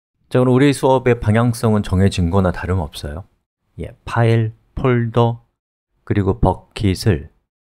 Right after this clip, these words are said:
생성하고, 읽고, 수정하고, 삭제하고, 이걸 할 수 있다면 우리 "에스 쓰리 할 줄 알아" 라고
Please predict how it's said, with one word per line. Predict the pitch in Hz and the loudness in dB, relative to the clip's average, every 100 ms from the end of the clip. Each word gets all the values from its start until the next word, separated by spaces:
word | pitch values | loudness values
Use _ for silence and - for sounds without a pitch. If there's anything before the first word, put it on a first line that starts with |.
| _ _ _ | _ _ _
생성하고, | - 107 101 113 107 104 104 127 147 - _ _ _ _ | -8 -4 0 2 2 2 -2 -2 -4 -6 _ _ _ _
읽고, | 98 98 - - 117 117 _ _ _ | -4 -4 -4 -4 -4 -4 _ _ _
수정하고, | - - - 113 95 98 110 113 - | -20 -10 -2 0 0 -2 -2 -4 -8
삭제하고, | - - _ - 92 69 - - _ _ _ _ - | -16 -16 _ -6 -6 -6 -12 -20 _ _ _ _ -8
이걸 | 92 | -2
할 | 110 | -2
수 | 90 92 | 0 -4
있다면 | - 92 85 110 - _ _ _ _ _ - | -4 -4 -2 -2 -4 _ _ _ _ _ -8
우리 | 98 113 98 _ _ _ _ _ - | -4 -4 -6 _ _ _ _ _ -4
"에스 | 104 - | -4 -2
쓰리 | 117 - 104 | -2 0 0
할 | 101 117 | 2 0
줄 | - 107 - | 0 -4 -2
알아" | 87 92 90 - - | -4 -4 -4 -10 -8
라고 | 85 87 80 117 | -8 -6 -8 -10